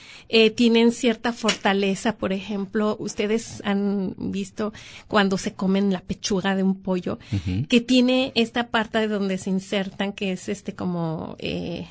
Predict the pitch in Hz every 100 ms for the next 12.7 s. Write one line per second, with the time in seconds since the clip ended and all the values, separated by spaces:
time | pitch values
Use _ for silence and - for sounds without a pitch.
0 | - 196 190 190 202 202 190 220 214 196
1 | 190 214 214 214 - 220 214 - 196 214
2 | - 196 208 175 208 208 - 208 196 214
3 | 254 - - 220 196 190 208 208 - -
4 | 202 98 - 101 101 101 208 - 208 202
5 | 190 - 196 190 208 214 - 220 220 214
6 | 208 - 214 208 220 208 226 233 - 240
7 | 214 208 190 240 202 202 190 196 220 208
8 | 226 - - 214 - - - - 240 240
9 | 262 240 220 208 190 196 196 208 196 190
10 | 208 - - - - 196 202 196 196 208
11 | 202 220 220 208 190 190 190 185 185 196
12 | 190 175 170 175 180 202 190